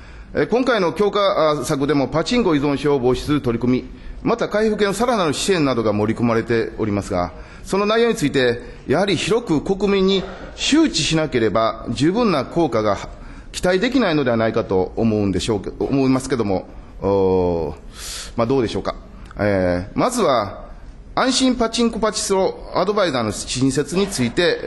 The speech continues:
ー、取り上げたいと思っております。安心パチンコパチスロアドバイザーを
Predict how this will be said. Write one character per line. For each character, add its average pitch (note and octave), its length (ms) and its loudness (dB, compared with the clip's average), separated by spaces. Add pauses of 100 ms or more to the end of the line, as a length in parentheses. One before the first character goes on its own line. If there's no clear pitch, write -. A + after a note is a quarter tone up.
ー、 - 40 2
取 A2 220 0
り A2+ 60 4
上 G#2+ 100 2
げ G#2 80 -4
た F2+ 140 -2
い E2+ 80 -2
と C#3+ 280 0
思 G2+ 160 -2
っ - 40 -8
て F#2 340 -2
お - 100 -6
り E2+ 60 -2
ま E2 100 -4
す。 - 180 -14 (1160)
安 C#3+ 160 0
心 C#3+ 220 0
パ C#3 140 0
チ D#3 160 0
ン C#3 60 2
コ - 300 -2 (400)
パ F3+ 120 0
チ - 80 -2
ス - 120 0
ロ E3 280 2
ア D#3 80 2
ド G#3 100 0
バ G#3 140 2
イ D#3 80 2
ザ - 420 -2
ー - 60 -2
を D#3 280 2